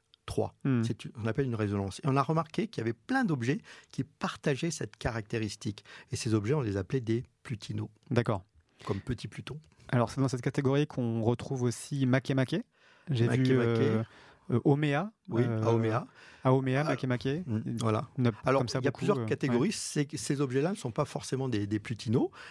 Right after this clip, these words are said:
Speaker 1: mais ils sont dans la ceinture de Kuiper. Il y a des objets
Speaker 2: Mhm.
Speaker 1: aussi qu'on dit classiques, et cetera. Mais néanmoins, ces objets dont vous faites allusion, euh, Eris, Makemake et Haumea, eh bien, ils sont sphériques.
Speaker 2: Hmm. Aussi,
Speaker 1: Et donc,
Speaker 2: ouais.
Speaker 1: ils font partie,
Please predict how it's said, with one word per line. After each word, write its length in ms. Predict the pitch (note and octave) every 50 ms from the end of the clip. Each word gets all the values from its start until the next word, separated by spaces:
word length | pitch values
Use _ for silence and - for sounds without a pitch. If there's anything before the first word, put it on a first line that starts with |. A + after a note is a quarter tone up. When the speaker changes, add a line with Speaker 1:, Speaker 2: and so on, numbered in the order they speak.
| - -
Speaker 1:
mais 240 | A#2+ C#3 G3 A#3 - -
ils 80 | B2
sont 160 | - - - F#3+
dans 100 | D3+ B2+
la 120 | B2 A#2
ceinture 440 | - - - - D3 C3+ - D#3 C#3
de 80 | A#2+
Kuiper. 260 | G#2+ - A#2 - - G2
Il 60 | G2 G2+
y 20 |
a 40 | G#2
des 80 | G2+
objets 200 | G#2 G2+ F#2+ G#2+
Speaker 2:
Mhm. 60 | A2+ A2+
Speaker 1:
aussi 260 | A2 A#2+ A#2 B2+ A#2
qu'on 160 | - - A2+
dit 100 | G#2 G2
classiques, 520 | - - A#2 G#2 G2+ - - F3 G3+ -
et 40 | A2+
cetera. 340 | - - G#2+ - A2 A#2 G#2+ - - - - - -
Mais 80 | B2+ C3
néanmoins, 340 | C#3+ D#3 D#3 C#3+ D3 - -
ces 180 | - - A2
objets 220 | A2+ G#2+ G2+ A#2 B2
dont 100 | A2+ G#2+
vous 80 | G#2 G#2
faites 220 | G#2+ - - -
allusion, 400 | G#2 G2+ G2+ G#2 G#2 B2+ A#3 F#4 - - - - - - - - - - - - -
euh, 360 | G#2 G#2 G2+ G2 G2 F#2+ G2 -
Eris, 440 | C3+ A#2+ G#2+ A#2+ B2 C3+ C#3 - - -
Makemake 480 | G#2+ G2+ - - G2+ G2+ F#2+ - -
et 460 | B2 A#2 A#2+ - _ A#2+ G#2+ - - - - -
Haumea, 480 | A2 G2+ G2 G2 G2 G2 A#2 D#3 - - - - - - _ -
eh 60 | A#2+
bien, 220 | G#2 G#2 C#3 F#3+ G#3+ -
ils 80 | - G#2
sont 180 | - D#3 D#3
sphériques. 560 | D3+ - - - C3+ A2+ A2+ G#2 - - - - - _
Speaker 2:
Hmm. 240 | C#3+ C3+ B2+ A#2+ A#2+ A2+ - _ _ _ - - -
Aussi, 200 | B2 - - A#2+
Speaker 1:
Et 60 | G2+
donc, 140 | G#2+ A#2+ C#3 C#3+ -
Speaker 2:
ouais. 80 | - _ _ _ _ _ _ -
Speaker 1:
ils 80 | A#2+ G2+
font 160 | - C3+ B2+
partie, 540 | - - A2+ - - - C#3+ C#3+ E3 -